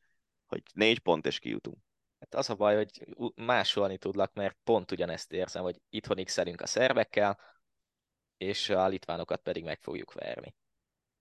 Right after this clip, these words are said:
Speaker 1: Nekem jó így.
Speaker 2: Ja, nem tudom,
Speaker 1: Képzeld el
Speaker 2: hogy
Speaker 1: ezt, hogy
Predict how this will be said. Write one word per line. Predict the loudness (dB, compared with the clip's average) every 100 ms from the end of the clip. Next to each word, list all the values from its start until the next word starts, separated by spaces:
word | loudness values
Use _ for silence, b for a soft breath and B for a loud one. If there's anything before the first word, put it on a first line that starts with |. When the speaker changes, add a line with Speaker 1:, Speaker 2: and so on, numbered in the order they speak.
| _ _ _ -20
Speaker 1:
Nekem | -10 -6 -4 0
jó | 4 4
így. | 4 -2 -8 _ -20 B _ _ _ _ _ _ _ _ _ 0
Speaker 2:
Ja, | 0 0
nem | 2 2
tudom, | 8 8
Speaker 1:
Képzeld | 10 10 12
el |
Speaker 2:
hogy | 10
Speaker 1:
ezt, | 10
hogy | 6 4